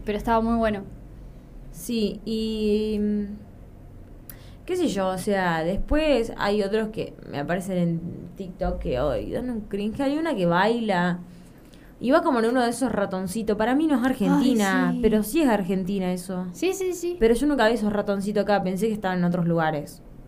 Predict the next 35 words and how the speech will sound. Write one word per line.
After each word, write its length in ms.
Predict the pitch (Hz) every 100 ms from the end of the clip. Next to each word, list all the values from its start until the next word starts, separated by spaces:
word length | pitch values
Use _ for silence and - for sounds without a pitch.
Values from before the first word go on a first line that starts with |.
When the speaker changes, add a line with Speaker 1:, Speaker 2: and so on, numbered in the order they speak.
| - - - - - - - -
Speaker 2:
Ratoncito 460 | 196 190 202 233 233
es 80 |
eso 260 | 214 208 214
de 180 | 185 175
culito, 460 | 175 180 202 190 185
que 80 |
es 60 | 185
una 200 | 190 180
moto 360 | 180 190 214 208
con 160 | 175
un 340 | 175 180 175 - - -
coso 240 | 190 214
Speaker 1:
Una 100 | 180
Speaker 2:
atrás. 480 | 180 180 180 - - -
Speaker 1:
cúpula 480 | 226 - 220 208
ahí. 220 | 202 220 214 208 202 202 - - - - - - -
Sí, 140 | 262 240
sí. 80 | 220
Speaker 2:
Eh, 560 | 214 208 202 202 190 208
que 140 | 214
baila, 520 | 247 311 294 226 214
así, 160 | 220 - -
muy 160 | 262
Speaker 1:
Ya, 140 | 262 359
yo 200 | 349 381
vi 100 | 349
Speaker 2:
ridículo. 240 | 339 349
Speaker 1:
uno, 20 | 320
boluda. 520 | 302 302 311 311 311 311 - - - - -
Vi 160 | 262 294
uno 420 | 294 311 320 330 - - - - - -
que 180 | 254 269
era 200 | 294 262 226 226
argentino, 640 | 220 226 220 247 240 220
creo, 400 | 220 220 240